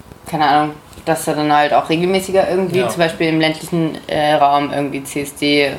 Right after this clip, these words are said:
Speaker 1: äh, Veranstaltungen irgendwie
Speaker 2: Mhm.
Speaker 1: oder Demos abgehalten werden oder sowas? Oder meinst du, es ist dann irgendwie nur so in einem Jahr und im zweiten weiß man dann immer nicht so richtig, oder?
Speaker 2: Nee, ich glaub schon, dass es jetzt, jetzt verstetigt.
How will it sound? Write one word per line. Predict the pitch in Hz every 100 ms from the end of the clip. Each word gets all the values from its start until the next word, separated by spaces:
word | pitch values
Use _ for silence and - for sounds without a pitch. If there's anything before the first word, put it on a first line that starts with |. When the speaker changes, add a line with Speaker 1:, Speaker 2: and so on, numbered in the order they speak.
| -
Speaker 1:
äh, | - - 147 -
Veranstaltungen | - 143 - 143 143 139
irgendwie | 143 143 139 139 139 135 -
Speaker 2:
Mhm. | 135
Speaker 1:
oder | 147
Demos | 143 147 143
abgehalten | - - 139 139 143
werden | 139 139 143
oder | 131 143 143
sowas? | 139 143 143
Oder | 151
meinst | 143 143 139
du, |
es | 151
ist | -
dann | 156 147
irgendwie | 147 143 143
nur | 147 147 143 - - - - -
so | -
in | 170
einem | 156 156 165
Jahr | 160 160
und | 151
im |
zweiten | 143 147 139 147
weiß | 139 135
man | 135
dann | 131
immer | 131 135
nicht | 135 -
so |
richtig, | 139 135 139 139
oder? | - 135 135 - - - 113
Speaker 2:
Nee, | 104 104
ich | -
glaub | 113
schon, | -
dass | 120 117
es | 113
jetzt, | 120 -
jetzt | 120 -
verstetigt. | - - 113 - 139 139 -